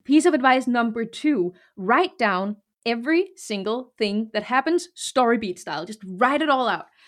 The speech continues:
because that way your brain doesn't have to hold it. You can hold it in, like, a document. And after that, you can start sorting it into bits,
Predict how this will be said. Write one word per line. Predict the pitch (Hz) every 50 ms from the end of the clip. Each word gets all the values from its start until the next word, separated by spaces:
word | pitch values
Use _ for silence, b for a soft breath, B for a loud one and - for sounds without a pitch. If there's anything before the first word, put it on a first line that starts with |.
| b b b
because | - 214 262 240 226 - 220
that | 247 269 320 302 247
way | 220 208 196 185 190 214 - _ _ _ _
your | 220 202 196 247 240
brain | 220 240 226 226 226 240 302 415 415
doesn't | 294 269 - 254
have | 254 233 226 -
to | 233 220
hold | - 226 226 262 269
it. | 381 370 359 - _
You | 226
can | 226 226
hold | 214 - 262 262 311 294
it | 339 285
in, | 302 254
like, | 233 214 208 196
a | 214 -
document. | - 233 262 349 - 415 392 381 392 415 415 b b b b b b b b b _ _
And | 254 254 254 247 -
after | 262 330 427 415 - - 330
that, | 240 214 190 190 190 - _ _ _
you | 208 226 240
can | 247 240
start | 220 - - 269 269 269 -
sorting | - - 247 226 247 262 247
it | 247 220
into | 214 180 - - 208
bits, | - - - 226 440 - - - -